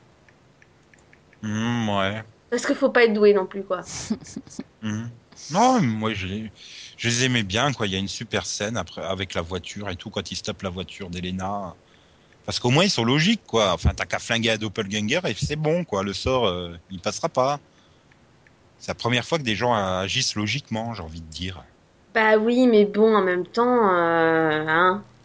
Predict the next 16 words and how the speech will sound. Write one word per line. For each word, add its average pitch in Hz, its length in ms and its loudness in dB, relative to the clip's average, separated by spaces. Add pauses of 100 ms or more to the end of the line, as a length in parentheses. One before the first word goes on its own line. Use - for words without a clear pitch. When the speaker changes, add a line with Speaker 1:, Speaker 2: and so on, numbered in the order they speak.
(380)
Speaker 2:
Tu - 100 0
choisis 262 340 6
comment 320 340 6
entre 254 180 4
les 262 100 6
deux, 339 260 4
hein ? 196 720 2 (500)
Speaker 1:
<laughs> - 720 0
Le 139 100 -4
choix 123 180 -2
de 117 80 -4
Sophie, 196 340 -6
c'est - 140 -8
ça ? - 160 -12 (180)
<laughs> 190 80 0 (540)
Speaker 2:
Voilà, 392 520 6